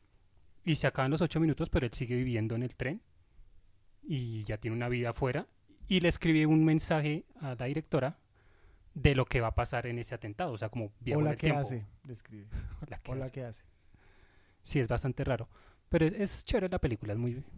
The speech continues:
Speaker 1: interesante. ¿Alguien más la vio?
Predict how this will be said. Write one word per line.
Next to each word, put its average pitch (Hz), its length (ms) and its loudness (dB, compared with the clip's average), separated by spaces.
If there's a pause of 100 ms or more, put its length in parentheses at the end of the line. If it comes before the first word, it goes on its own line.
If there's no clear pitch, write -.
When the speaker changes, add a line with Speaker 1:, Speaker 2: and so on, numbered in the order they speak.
(200)
Speaker 1:
interesante. 120 560 -6 (1700)
¿Alguien 123 240 0
más 120 140 -6
la 123 120 -16
vio? 147 220 -14